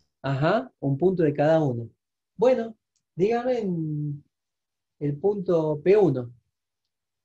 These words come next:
el que pertenece a esta recta, uno,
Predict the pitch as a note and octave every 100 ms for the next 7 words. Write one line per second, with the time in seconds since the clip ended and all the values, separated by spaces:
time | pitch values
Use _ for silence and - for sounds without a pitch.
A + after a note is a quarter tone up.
0 | - C#3 C#3 D#3+ E3 F3+ E3+ E3 E3 D#3
1 | C#3+ E3+ F3+ - A3+ - _ _ _ _
2 | _ _ _ _ _ _ _ _ _ _
3 | _ _ _ _ _ _ - C#3 F3 A3
4 | C4+